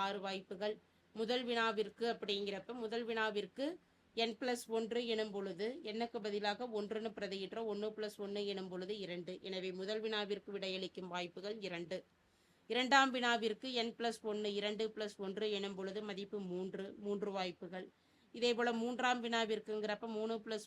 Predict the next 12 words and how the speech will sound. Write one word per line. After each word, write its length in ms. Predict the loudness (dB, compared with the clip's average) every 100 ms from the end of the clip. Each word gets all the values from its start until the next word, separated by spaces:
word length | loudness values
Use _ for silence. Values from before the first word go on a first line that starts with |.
| -4
ஒன்று, 220 | -4 -4 0
நாலு 200 | 0 0
வாய்ப்புகள் 420 | -2 -2 -4 -2 -2
அமையும். 360 | -2 -4 -6 -10 _ -20 _ -8
எக்ஸெட்ரா, 480 | -4 0 0 2 2 0
எக்ஸெட்ரா. 420 | -2 -2 0 0 0
பத்தாம் 340 | -2 0 0 0
வினாவிற்கு 480 | 2 0 0 -4 -2 -2
n 40 | -2 -4
plus 180 | -4 -4 -4
ஒன்று, 260 | -4 -4 -4 -6
பத்து 240 | -2